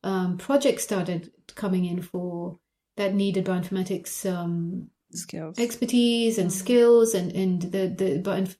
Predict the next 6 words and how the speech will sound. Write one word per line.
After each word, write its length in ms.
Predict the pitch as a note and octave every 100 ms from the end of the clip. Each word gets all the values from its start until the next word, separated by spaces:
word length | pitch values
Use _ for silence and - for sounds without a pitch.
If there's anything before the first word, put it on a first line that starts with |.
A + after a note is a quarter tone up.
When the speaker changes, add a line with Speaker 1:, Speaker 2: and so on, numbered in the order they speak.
| -
Speaker 1:
bioinformatics 840 | G3 F#3 F#3+ F#3+ G3+ - - - _ _ _ _ _
research 520 | G#3 A3 G#3 G#3 G3
in, 500 | - A#3 A3 G#3 F#3+ - _ _ _ _ _ _ _ _ -
um, 240 | B3 F#3+ F#3
at 140 | G3 -
ilri 680 | A#3+ C4 A3 G3 F#3 -